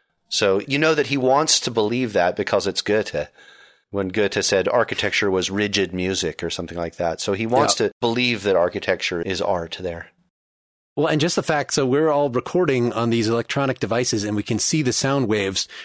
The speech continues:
Speaker 2: showing up in a visual pattern. And how much more obvious can, I mean, you can just write, and people have written programs to just make that visual pattern even more interesting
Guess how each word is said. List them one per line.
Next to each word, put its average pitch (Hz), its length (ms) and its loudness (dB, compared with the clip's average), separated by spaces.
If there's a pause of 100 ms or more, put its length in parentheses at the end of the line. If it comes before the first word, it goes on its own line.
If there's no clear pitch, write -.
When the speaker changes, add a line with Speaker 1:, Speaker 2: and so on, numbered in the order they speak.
Speaker 2:
showing 147 440 2
up 127 180 -2
in 131 140 0
a 107 60 0
visual 117 520 2
pattern. 98 560 -2 (380)
And 117 380 0 (140)
how 185 200 0
much 170 200 0
more 151 480 2
obvious 143 540 2
can, 156 180 0
I 139 100 0
mean, 139 280 2 (260)
you 156 120 0
can 160 120 0
just 156 160 0
write, 151 400 2
and 123 140 0
people 160 220 0
have 160 300 0
written 139 220 0
programs 131 640 0
to 135 100 2
just 131 200 0
make 139 240 0
that 123 240 0
visual 131 320 2
pattern 127 360 0
even 131 260 0
more 123 200 2
interesting 113 600 -2